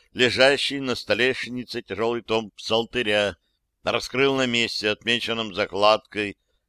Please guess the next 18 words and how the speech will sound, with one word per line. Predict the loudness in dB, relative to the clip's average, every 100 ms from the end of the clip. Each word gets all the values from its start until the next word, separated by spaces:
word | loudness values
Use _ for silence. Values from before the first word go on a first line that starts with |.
| _ -2
начал | 0 0 -2 -8
читать. | -8 -12 -10 -4 -4 -4 -16 _ _ _ _ _ _ _ _ _ 2
Поутру | 4 4 2 0 0
Давид | 2 0 0 -2 -4
написал | -6 -6 -6 -6 2 2 2
письмо | -4 -8 -4 0 0 -2
к | -4
Иоаву | 2 6 8 8 6 0 -10 _ _ _ _ _
и | -4
послал | 0 2 2 6 8 8
его | 6 4 4 4
с | 0 -8
Уриею. | -4 -2 -2 -4 -4 -4 -4 -8 -14 -16 _ _ _ _ _
В | -6
письме | -4 -2 0
он | 2
написал | 2 -2 -2 4 4 4
так: | 4 6 6 4